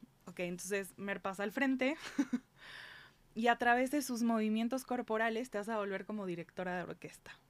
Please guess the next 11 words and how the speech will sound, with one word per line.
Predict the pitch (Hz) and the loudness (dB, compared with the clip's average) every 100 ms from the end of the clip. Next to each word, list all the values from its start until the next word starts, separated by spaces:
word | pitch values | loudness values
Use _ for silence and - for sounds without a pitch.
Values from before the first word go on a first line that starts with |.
| - | -12
Y | 190 | -8
entonces | 190 202 226 214 - | -8 -2 -2 -2 -4
el | 196 202 | -2 0
grupo | 233 269 254 208 254 - | -2 -4 -4 -6 -4 -6
acompaña | 185 - 180 190 180 240 240 202 226 - | -6 -6 -6 -6 0 0 2 -2 -4 -8
empatizando | 196 185 190 - 190 - 208 220 | -8 -6 -6 -8 -8 -4 -2 -4
con | 240 226 | -4 -4
lo | 196 180 | -6 -6
que | 175 | -8
está | 175 - 180 | -8 -4 -4
viendo. | 180 185 165 - - | -4 -6 -10 -10 -12